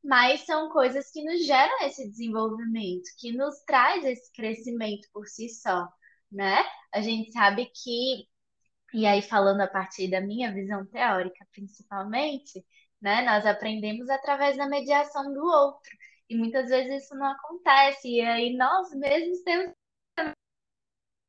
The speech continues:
do que nós temos acesso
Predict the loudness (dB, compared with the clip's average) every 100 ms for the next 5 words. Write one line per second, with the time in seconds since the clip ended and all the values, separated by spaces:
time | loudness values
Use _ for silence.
0 | _ _ -10 -10 -10 -4 -2 -2 -6 _
1 | _ -2 0 -2 -2 4 4 4 4 2
2 | 2 -4 -16